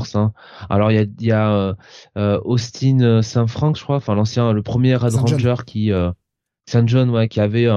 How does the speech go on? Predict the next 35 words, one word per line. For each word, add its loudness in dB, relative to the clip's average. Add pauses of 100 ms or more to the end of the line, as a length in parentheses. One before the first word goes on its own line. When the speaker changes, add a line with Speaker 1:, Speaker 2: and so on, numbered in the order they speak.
Speaker 1:
alors, 0
euh, -2
qui -6
est -4
allé 2
en 2
prison. -4
Enfin, -2
il -2
y 0
avait -2
un -2
problème, -2
je -10
crois, -4
avec -6
le -2
fils, -6
quelque -4
chose -6
comme -2
ça. 0 (360)
Il -2
y 4
a 2
surtout -2
un, 0 (480)
euh, 0
il 2
me 4
semble, -2
un, 0 (500)
euh, 0
un 2
Ranger 0